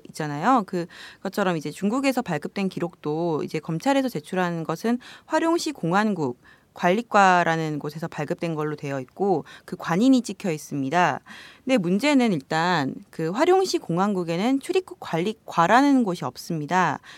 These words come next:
출입국 관리 대대라는 곳만 있고요. 그 장면을 제가 이제 기자회견 갔을 때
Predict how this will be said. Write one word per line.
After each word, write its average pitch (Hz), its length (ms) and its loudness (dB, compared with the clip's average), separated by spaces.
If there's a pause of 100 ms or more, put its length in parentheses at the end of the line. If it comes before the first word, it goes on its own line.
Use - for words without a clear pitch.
(200)
출입국 349 520 -2
관리 185 340 0
대대라는 208 720 2
곳만 160 300 -2
있고요. 160 360 -2 (440)
그 254 140 -2
장면을 226 680 4
제가 165 280 0
이제 151 180 -2
기자회견 226 400 2
갔을 208 340 -6
때 160 580 -2